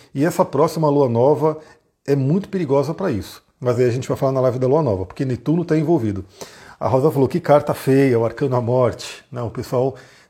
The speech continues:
tem ali, realmente, quando sai esse arcano, o pessoal fica meio assim, né? Não gosta muito de ver essa imagem. Mas eu posso dizer que os tântricos, né, até como curiosidade pra vocês, né, os tântricos, eles meditavam, né, e meditam ainda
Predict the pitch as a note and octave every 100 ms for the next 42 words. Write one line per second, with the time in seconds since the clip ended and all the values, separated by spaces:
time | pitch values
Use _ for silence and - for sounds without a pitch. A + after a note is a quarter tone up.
0 | _ C3 C3+ B2 D3 A#2+ E3 D3+ D#3 -
1 | F#3 G3 D3 C#3+ C#3+ C#3+ - D3 - D#3
2 | - D3+ D3+ D#3 D3 D#3+ - B2+ A2 A2
3 | B2 A#2+ B2+ B2+ A#2+ C3+ B2+ G2+ A2+ A#2
4 | - _ _ A#2 - C3 A2 A#2+ B2 C#3
5 | - - - - D3+ F3 - D#3+ E3+ D3+
6 | B2 E3 E3 F#3 D3 G2 - - - -
7 | F#3 - F3 B3 F#3 - A2 G2 - -
8 | _ C3 D3 G#2+ C#3 D3+ C#3+ C3 C#3+ C#3+
9 | A2+ A2 A#2+ A2+ - A2 G2 C3 D3+ A2+
10 | D3+ - _ _ _ A#2+ - C#3+ D3+ D#3+
11 | F3+ D3 D3+ D#3+ D3+ - - - _ C#3
12 | C3 C#3 - C#3+ G3 B2 A2 C3+ D#3 E3
13 | C3+ A3+ D3 A#2 B2+ G3 A#2+